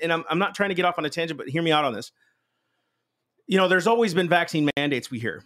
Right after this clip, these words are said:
There's always been these things. The government's always been involved. And it's like, just because they were doing it does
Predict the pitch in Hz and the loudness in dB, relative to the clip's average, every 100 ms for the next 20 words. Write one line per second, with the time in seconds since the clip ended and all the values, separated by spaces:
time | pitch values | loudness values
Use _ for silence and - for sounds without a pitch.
0 | _ 160 156 226 240 165 190 165 - - | _ 0 2 2 2 2 0 0 0 0
1 | 117 113 147 147 151 196 208 202 214 220 | -2 -4 -6 -2 0 0 0 2 2 2
2 | 165 175 139 131 92 - 185 208 - 202 | 2 0 2 0 0 -2 0 0 0 -2
3 | 156 233 285 - 277 - 254 202 226 180 | 0 2 2 0 -4 0 2 2 2 2
4 | 165 247 214 156 | 2 2 0 -2